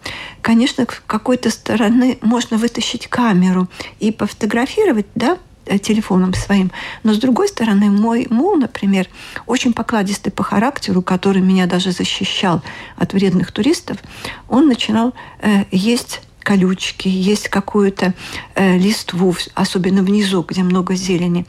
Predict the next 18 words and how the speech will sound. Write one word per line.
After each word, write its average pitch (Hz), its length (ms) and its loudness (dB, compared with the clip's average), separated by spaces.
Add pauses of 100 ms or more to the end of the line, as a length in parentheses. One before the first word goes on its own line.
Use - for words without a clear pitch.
(340)
И 226 100 2
ты 311 220 2
ему 320 180 4
двумя 214 400 2
руками 277 540 0
оттаскиваешь. - 1120 -4 (160)
И, 240 320 4 (760)
э, 220 380 4 (720)
ты - 80 0
понимаешь, 233 380 2
что - 140 -4
такое 214 340 -2
упрямый 208 500 0
мул. 190 340 2 (380)
Ты 214 120 2
на 269 60 6
него 254 180 4
кричишь, - 600 -6